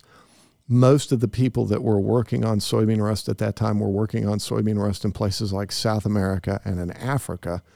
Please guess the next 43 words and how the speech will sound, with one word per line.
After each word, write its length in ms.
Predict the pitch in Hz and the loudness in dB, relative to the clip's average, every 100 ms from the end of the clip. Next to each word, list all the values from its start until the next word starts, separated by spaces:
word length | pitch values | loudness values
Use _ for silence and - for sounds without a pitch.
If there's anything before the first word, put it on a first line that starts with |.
| _ | _
They 80 | 120 | 2
were 100 | 120 | 2
doing 220 | 123 117 | 4 4
a 60 | 104 | 2
tremendous 640 | - 120 107 120 131 101 | -2 0 2 2 2 0
amount 220 | 113 104 101 | -2 0 -2
of 100 | - | -4
fungicide 500 | 110 101 - 98 98 | -4 -4 -4 -4 -4
trials 400 | 101 98 98 98 | -6 -4 -4 -4
in 120 | 92 | -2
both 300 | 98 101 - | -2 -2 -4
of 120 | 95 | -6
those 240 | 95 87 | -4 -6
parts 360 | - 101 85 - | -6 -4 -4 -6
of 100 | - | -10
the 80 | 85 | -6
world 320 | 92 95 92 | -4 -2 -4
on 180 | - 101 | -2 -4
those 360 | 85 95 95 - | -2 -2 -4 -6
two 280 | - - 98 | -8 -6 -4
separate 520 | - 98 85 82 - | -4 -6 -6 -10 -8
continents. 680 | - 131 - 92 95 - - - - - - - _ - | -2 -2 -2 -6 -6 -12 -14 -20 -20 -20 -20 -20 _ 2
And 140 | 127 | 4
a 40 | |
lot 480 | 110 101 107 131 131 | 4 4 4 2 2
of 140 | 117 107 | -2 -2
the 160 | 107 | 0
individuals 680 | 120 113 107 110 107 107 101 | 2 2 4 2 2 2 0
in 100 | 101 | -2
plant 260 | - 113 | 0 -2
pathology 600 | 107 107 110 107 101 104 - - _ - | 0 0 0 0 0 -2 -4 -20 _ 0
that 160 | 101 | 2
were 120 | 117 | 4
working 400 | 104 117 113 110 | 4 2 2 -2
on 200 | 95 107 | -2 -2
soybean 420 | 95 - 110 110 101 | 0 0 2 2 0
rust 240 | 104 - | -2 -2
at 120 | 104 | -2
that 200 | 107 95 | -2 -4
time 360 | - 107 101 98 | -4 -2 -2 -4
came 300 | - 107 104 | 0 2 4
up 200 | 104 - | 2 2
with 240 | 101 95 | 0 0